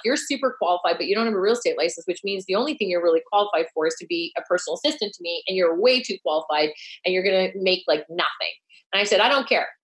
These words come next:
I said, "What do you credit your success to?" And he says, "You know, I have a coach." And I was like, "All right." I'm like, "Perfect." And I was like, "Let's do this." So anyway, long story short, um, he says, "Well, all I have," he goes, "all I have right now is," he goes, "I have a position. And again,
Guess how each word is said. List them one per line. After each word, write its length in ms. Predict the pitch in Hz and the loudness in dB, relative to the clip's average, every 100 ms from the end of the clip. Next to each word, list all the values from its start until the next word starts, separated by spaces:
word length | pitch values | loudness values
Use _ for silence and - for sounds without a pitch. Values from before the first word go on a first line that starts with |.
| - | -2
I 80 | |
said, 320 | 190 190 185 185 _ _ _ _ | 0 2 2 0 _ _ _ _
"What 140 | - 226 | 2 4
do 60 | |
you 120 | 269 247 | 4 2
credit 320 | 269 233 226 | 2 4 4
your 120 | 190 | 0
success 420 | - 190 - 233 - | 0 -2 0 -2 0
to?" 80 | 175 | 0
And 100 | 175 | 0
he 80 | |
says, 200 | 202 196 | -2 -2
"You 60 | 202 | 0
know, 120 | 185 | 2
I 80 | 175 | 2
have 140 | 190 | 0
a 80 | 185 - | -2 0
coach." 380 | 370 285 - - | 2 2 -2 -6
And 100 | 190 | -4
I 60 | 180 | -2
was 140 | 185 | 0
like, 320 | 185 180 165 156 - | 0 2 0 0 0
"All 140 | 233 302 | 2 4
right." 280 | 156 226 226 | 4 2 0
I'm 80 | 175 | -4
like, 220 | 170 170 - | 0 0 0
"Perfect." 500 | - 330 339 - - _ - - _ | 0 2 2 -2 -4 _ -20 -20 _
And 520 | - 190 190 190 185 185 | 0 2 4 4 2 2
I 100 | 180 | 2
was 120 | 180 | 4
like, 180 | 175 165 | 2 2
"Let's 200 | 160 185 - | -2 -2 0
do 140 | 285 | 0
this." 240 | 165 - - _ - | 2 0 -6 _ -20
So 120 | - | 2
anyway, 220 | 359 247 220 | 4 6 6
long 220 | 254 285 | 4 2
story 260 | - 240 | 2 2
short, 400 | 240 - 302 220 - | 4 2 2 2 -2
um, 280 | 202 185 180 | 0 0 0
he 140 | 185 226 | 0 0
says, 180 | 220 214 | 0 2
"Well, 120 | 220 | 2
all 200 | 226 339 | 4 4
I 80 | 320 | 4
have," 480 | 254 262 277 147 156 _ _ | 2 0 0 -2 -4 _ _
he 120 | 220 | 2
goes, 200 | 196 196 | 2 2
"all 160 | - 214 | 2 2
I 60 | 214 | 2
have 240 | 240 247 | 2 2
right 160 | 196 - | 0 0
now 180 | 165 175 | -4 -4
is," 100 | 185 | -4
he 100 | 202 | 0
goes, 160 | 170 | 2
"I 100 | 170 | 2
have 260 | 185 170 175 - | 0 0 0 -4
a 60 | - | -2
position. 540 | 208 220 254 175 165 165 | 0 2 2 0 -4 -4
And 140 | 175 170 - | -6 -6 -4
again, 440 | 180 254 175 175 | 0 2 2 -2